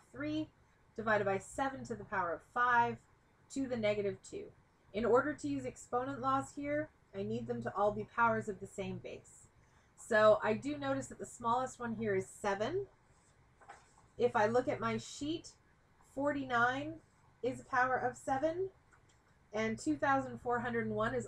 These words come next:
also a power of seven. Forty-nine is seven squared, two thousand four hundred one is seven to the power of four. So I'm going to rewrite this as seven squared in place of the forty-nine,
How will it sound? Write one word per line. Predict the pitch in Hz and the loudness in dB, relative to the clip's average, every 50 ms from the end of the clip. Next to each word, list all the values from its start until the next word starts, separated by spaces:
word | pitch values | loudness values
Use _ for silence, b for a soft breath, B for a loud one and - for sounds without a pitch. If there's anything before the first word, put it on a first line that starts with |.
| - | -2
also | - 208 220 233 226 - 220 | 0 0 0 0 -2 -2 -4
a | 196 | -4
power | 196 - 190 180 175 170 | -4 -2 -4 -2 -2 -2
of | 165 - | -4 -6
seven. | - 190 160 147 - 135 - - b b b b b - | -6 -6 -6 -6 -8 -10 -16 -18 b b b b b -8
Forty-nine | - 247 240 247 262 240 240 240 233 226 | -2 0 2 2 2 0 0 0 0 0
is | 226 226 - | -2 -4 -4
seven | - 226 208 208 202 202 | -4 -4 -4 -4 -6 -8
squared, | - - - 262 269 277 277 285 - - | -8 -8 -6 -4 -2 -2 -2 -4 -6 -8
two | - 233 226 | -10 -10 -8
thousand | - 220 214 208 202 202 202 196 - - | -4 -2 -2 -2 -2 -4 -8 -10 -6 -4
four | 208 202 | -4 -2
hundred | 202 208 190 190 185 180 185 | -2 -2 -4 -4 -4 -4 -2
one | 190 202 202 196 190 | 0 0 0 0 -2
is | 151 175 - | -4 -6 -8
seven | - - 208 202 202 202 196 | -8 -6 -6 -6 -6 -6 -8
to | - 202 | -8 -8
the | 185 190 | -10 -10
power | - - - 185 190 185 180 - - | -10 -6 -2 0 0 0 0 -2 -4
of | 165 170 - - _ _ | -8 -8 -10 -14 _ _
four. | - 196 202 196 165 123 - - - _ _ _ _ _ b b b b b b b b b b | -4 -2 0 0 0 -2 -6 -8 -12 _ _ _ _ _ b b b b b b b b b b
So | - - 240 | -6 -2 -2
I'm | 240 269 277 | -2 0 0
going | 285 302 302 294 277 | 0 0 0 0 -2
to | 262 | -4
rewrite | 220 233 240 233 208 208 208 214 247 - - | -4 -4 -4 -2 0 2 2 2 0 -2 -2
this | 277 302 339 339 - - - - | 0 0 0 -2 -4 -12 -12 -6
as | - 185 185 185 - - - - - - _ _ _ _ _ _ - | -2 0 2 2 2 0 -2 -6 -14 -20 _ _ _ _ _ _ -20
seven | - - - 254 240 233 247 240 233 | -14 -4 0 2 2 2 0 -6 -6
squared | - - - 214 214 214 214 233 302 320 381 - - _ _ _ - | -8 -6 -2 0 0 2 2 0 0 -2 -4 -6 -12 _ _ _ -10
in | 190 208 | -10 -8
place | - - 226 220 214 - | -4 -2 -2 -2 -2 -4
of | 208 190 | -6 -6
the | 196 190 | -8 -10
forty-nine, | - - 196 190 190 190 185 180 175 180 180 196 233 269 330 | -6 -4 -2 0 2 2 0 0 -2 -4 -2 -2 -4 -4 -8